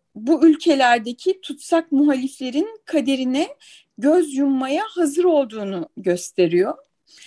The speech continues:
Em, ayrıca şey, e, Macron'un danışmanları bu, bu şeylerin, silahların terörle mücadele için satıldığını söylüyor, söylüyorlar. E, Mediapart yorumcusu da, de-,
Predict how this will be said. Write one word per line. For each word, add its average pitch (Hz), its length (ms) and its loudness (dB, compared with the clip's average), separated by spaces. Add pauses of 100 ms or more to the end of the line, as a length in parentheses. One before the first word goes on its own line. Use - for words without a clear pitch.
(400)
Em, 233 340 0
ayrıca 302 680 6
şey, 302 380 0 (200)
e, 214 360 -2 (260)
Macron'un 294 840 2
danışmanları 269 880 0
bu, 233 300 -6
bu 269 380 -2
şeylerin, 247 520 -2
silahların 269 720 0 (340)
terörle 359 520 2
mücadele 294 720 -2
için 285 260 -8
satıldığını 180 560 -12
söylüyor, 180 540 2
söylüyorlar. 214 840 0 (440)
E, 233 180 4
Mediapart 302 640 2
yorumcusu 294 540 -2
da, 294 140 -6
de-, 294 120 -8